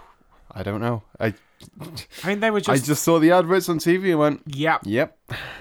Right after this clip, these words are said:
Speaker 1: they exist."
Speaker 2: Yep, they are dolls.
Speaker 1: Those adverts are awful, and wow, they really don't sell anyone on them. Mm-hmm. Mm.
Speaker 2: But
Speaker 1: Uh, mm-hmm.
Speaker 2: Mm.
Speaker 1: Yeah. I mean, there's a lot we could probably say about, like,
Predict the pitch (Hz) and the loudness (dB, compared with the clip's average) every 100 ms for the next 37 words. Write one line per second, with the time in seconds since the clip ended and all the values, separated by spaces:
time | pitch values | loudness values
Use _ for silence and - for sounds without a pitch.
0 | - 104 123 170 220 165 - 143 220 - | -6 -2 -2 2 0 0 -6 -4 -4 -4
1 | 135 175 220 208 160 _ - 170 156 127 | -6 -2 -2 -4 -6 _ -8 -4 -2 -4
2 | 113 131 131 151 170 170 170 196 196 101 | -10 -8 -4 2 4 4 2 -2 -2 0
3 | 90 64 - - 208 220 135 98 82 90 | 2 0 -4 0 2 2 2 -4 -2 -4
4 | 101 90 101 110 156 196 139 107 107 98 | -4 -6 -10 -4 0 2 2 2 -2 -4
5 | 135 131 143 143 - 143 147 107 110 143 | -4 -4 -4 -6 -2 0 2 0 0 0
6 | 117 101 95 110 101 101 101 95 92 113 | -2 -4 -6 -8 -8 -6 -8 -10 -10 -14
7 | 123 131 143 123 _ - 131 127 120 233 | -10 -8 -8 -12 _ -16 -10 -8 -6 -8
8 | 226 196 - - - - - 139 135 135 | -8 -10 -14 -16 -16 -20 -14 -6 -4 -4
9 | 127 104 - 123 120 117 120 117 110 - | -8 -12 -16 -12 -12 -8 -6 -4 -4 -6
10 | 151 - - - - 120 123 120 117 113 | -10 -18 -20 -20 -16 -14 -12 -12 -14 -16
11 | _ - 123 131 - - - - _ _ | _ -20 -16 -16 -14 -18 -20 -20 _ _
12 | _ _ _ - 156 165 156 143 147 175 | _ _ _ -4 -2 0 -2 -2 0 0
13 | - 127 127 104 - 123 110 104 - 117 | -2 -2 -2 -4 -2 -2 -2 -6 -2 0
14 | 113 98 104 104 - 101 95 - - | 2 2 2 2 0 -4 -4 -6 -16